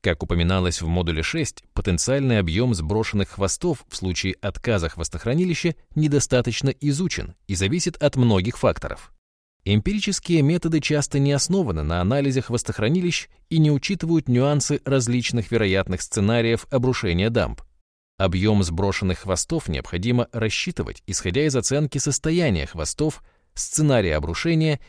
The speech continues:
и механизма полного обрушения. Например, при обрушении вследствие перелива,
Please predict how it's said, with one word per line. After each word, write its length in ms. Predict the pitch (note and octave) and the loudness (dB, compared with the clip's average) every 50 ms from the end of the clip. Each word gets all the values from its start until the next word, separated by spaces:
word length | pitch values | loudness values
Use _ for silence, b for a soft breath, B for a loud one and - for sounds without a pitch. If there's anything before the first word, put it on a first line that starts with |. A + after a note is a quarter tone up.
| b b b - | b b b -2
и 100 | G3+ G#3 | 0 2
механизма 580 | G3 F3 - E3 E3 E3+ F3 E3 D#3 D#3+ D#3 | 2 2 2 2 2 4 4 4 2 2 0
полного 520 | - - - D3 C#3+ C#3+ C#3 C3+ B2+ B2+ B2+ | 0 0 2 4 4 6 6 4 4 4 4
обрушения. 600 | A#2+ B2 B2+ - - G2 D2 C2 A#1+ - - - _ _ _ _ _ _ _ _ _ | 4 2 0 -2 -2 -4 -4 -6 -6 -10 -12 -16 _ _ _ _ _ _ _ _ _
Например, 480 | - E2 F#2+ F#2 - C3 D#3+ G3+ G#3 E3+ | 0 0 0 2 4 4 4 4 4 2
при 180 | - - E2+ D2+ | 0 -2 -2 -2
обрушении 560 | D2 C#2 D#2+ D#2+ - - D#3 D#3+ D3+ D3 C3+ | -2 -2 -4 -4 -4 -2 0 0 2 0 0
вследствие 520 | A#2 - B2 C3 C3+ - - - A#2+ A#2 | 0 0 0 0 0 -2 -2 -2 -2 -2
перелива, 640 | A2 - - A#2+ A2+ A#2 C3+ F#3 G3+ D#3+ F2+ - | -2 0 0 0 2 2 2 2 0 0 -2 -4